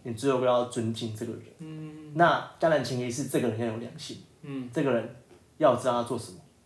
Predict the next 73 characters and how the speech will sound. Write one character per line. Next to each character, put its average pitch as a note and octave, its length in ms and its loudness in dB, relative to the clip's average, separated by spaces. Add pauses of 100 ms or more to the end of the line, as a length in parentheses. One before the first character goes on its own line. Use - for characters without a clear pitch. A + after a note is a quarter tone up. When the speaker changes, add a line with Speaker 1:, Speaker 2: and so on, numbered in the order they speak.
Speaker 2:
嗯。 C3+ 200 -8
Speaker 1:
嘿， B2 240 -2
更 F3 240 6 (520)
大 - 180 4
前 A#2+ 160 -6
提 A2+ 100 -6
就 A#2+ 140 -2
是 A#2+ 100 -6
说， A2+ 320 -2 (260)
这 D3+ 120 -6
个 B2 100 0
家 A#2 260 0
族， - 180 -10 (160)
Speaker 2:
嗯。 C3+ 160 -8
Speaker 1:
这 B2+ 100 -2
个 A2 360 -2 (200)
王 A#2+ 240 2
室 B2+ 260 0
家 A2+ 260 -2
族， A2+ 180 -8 (260)
Speaker 2:
嗯。 A#2+ 400 -10
Speaker 1:
嘿， A#2 80 -14
他 C3+ 100 -2
们 B2 60 -2
叫 C3+ 100 2
温 B2 180 2
莎 B2 200 4
王 A#2 180 2
朝 - 160 -8
嘛， - 200 -18
Speaker 2:
嗯。 B2 300 -8
Speaker 1:
温 B2+ 140 -2
莎 B2 180 2
家 A#2+ 180 0
族 A#2 200 -6
要 C3+ 120 2
很 A#2 160 -2
知 B2 120 -2
道 B2 140 8
自 B2 60 -4
己 A#2 60 -2
在 A#2 120 0
做 B2 160 -4
什 A#2 120 -10
么， - 60 -14 (220)
Speaker 2:
嗯。 B2+ 180 -8
Speaker 1:
他 A#2+ 80 0
对 A#2 180 4
得 A#2 100 4
起 A2+ 240 -6
的 A2 60 -8
是 A#2 280 -4 (480)
全 - 280 -4
英 A#2+ 180 -4
国， A#2+ 200 -6 (160)
Speaker 2:
嗯。 A#2 280 -8
Speaker 1:
嘿， G#2+ 220 -4
反-， - 120 -4 (160)
如 C3+ 80 2
果 B2+ 100 6
拿 A#2 100 2
过 B2 140 6
来 A#2+ 60 4
这 A#2+ 60 2
边 A2+ 40 0
讲， A#2 120 -4
就 A#2 60 -8
是 A#2 80 -4
全 A2+ 220 -10
台 - 200 -12
湾 A#2+ 140 -8
的 - 140 -14
人， - 100 -20